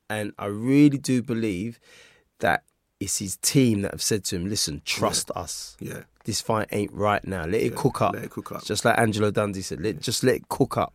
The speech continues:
Speaker 2: Yeah.
Speaker 1: Just trust us. Give up
Speaker 2: Okay.
Speaker 1: the title,
Speaker 2: And then
Speaker 1: and then we'll, we'll fight when we're, when we're ready.
Speaker 2: Yeah.
Speaker 1: Yeah, not when everybody's telling you you have to fight him. I mean, I, I, I, I understand the argument.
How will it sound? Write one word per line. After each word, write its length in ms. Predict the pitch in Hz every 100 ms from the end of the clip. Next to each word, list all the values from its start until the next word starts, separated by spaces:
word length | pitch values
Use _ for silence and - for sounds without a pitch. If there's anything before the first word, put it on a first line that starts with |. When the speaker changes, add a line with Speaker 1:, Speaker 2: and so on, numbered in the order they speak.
| -
Speaker 2:
Yeah. 80 | - - -
Speaker 1:
Just 320 | - 120 123 -
trust 340 | 127 113 -
us. 280 | 76 - - -
Give 180 | 120
up 80 | 147
Speaker 2:
Okay. 100 | -
Speaker 1:
the 80 | 139
title, 600 | - 147 127 117 135 147 -
Speaker 2:
And 120 | 101 101
then 300 | 98 98 90 _
Speaker 1:
and 160 | 110 110
then 140 | 110
we'll, 220 | 110 113 101
we'll 100 | 101
fight 320 | - 131 113
when 200 | 107 107
we're, 180 | 107 110
when 380 | 98 - 104 110
we're 200 | 113 107
ready. 280 | 95 92 92
Speaker 2:
Yeah. 160 | 90
Speaker 1:
Yeah, 160 | 90 135
not 240 | 170 208
when 140 | 196 202
everybody's 400 | 202 185 175 156
telling 320 | - 180 147
you 80 | 120
you 100 | 110
have 140 | 101 -
to 60 |
fight 340 | - - 98 98
him. 120 | 139 -
I 40 |
mean, 180 | 151 156
I, 60 | 143
I, 440 | 156 160 156 165
I, 60 | 156
I 200 | - 156
understand 540 | 170 214 196 - 160 147
the 80 |
argument. 500 | 135 127 120 117 127